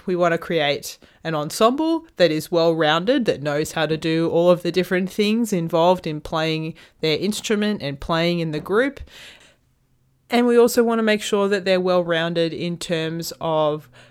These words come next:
their musical knowledge, their musical understanding. Now, before we jump into talking about the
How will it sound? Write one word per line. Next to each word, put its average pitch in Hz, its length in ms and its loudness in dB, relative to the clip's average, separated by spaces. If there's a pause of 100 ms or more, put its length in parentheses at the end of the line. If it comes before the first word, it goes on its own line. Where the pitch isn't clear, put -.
(180)
their 165 560 2
musical 190 640 0
knowledge, 175 560 0
their 160 160 0
musical 170 440 -4
understanding. 147 840 -6 (2000)
Now, 214 180 6
before 285 540 2
we 214 260 4
jump 185 320 4
into 185 720 4
talking 180 360 0
about 175 200 2
the 185 80 -6